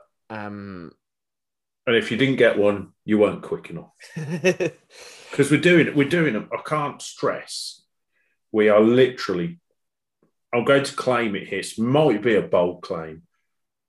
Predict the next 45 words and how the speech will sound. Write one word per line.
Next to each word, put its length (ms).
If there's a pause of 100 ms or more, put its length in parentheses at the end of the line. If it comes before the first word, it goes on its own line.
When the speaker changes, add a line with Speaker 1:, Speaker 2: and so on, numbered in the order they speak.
Speaker 2:
but 240
the 100
discs 520
that 180
we're 180
sort 280
of 60
selling 480 (720)
are 60
the 120
cheapest 600
in 120
the 80
U 220
K 320 (220)
at 220
the 60
moment, 540
aren't 300
they? 240 (100)
For 160
that, 380
for 180
that 240
mould. 320 (720)
Speaker 1:
Yeah. 160
Speaker 2:
For 60
whatever 320
mould 320
it 140
is, 480 (100)
they're 100
the 60
cheapest 560
in 120
the 80
U 220
K. 120 (340)
Speaker 1:
That's 180
our 200 (120)
aim 120
anyway, 340
yeah. 140 (400)
Um, 160
Speaker 2:
Yeah. 160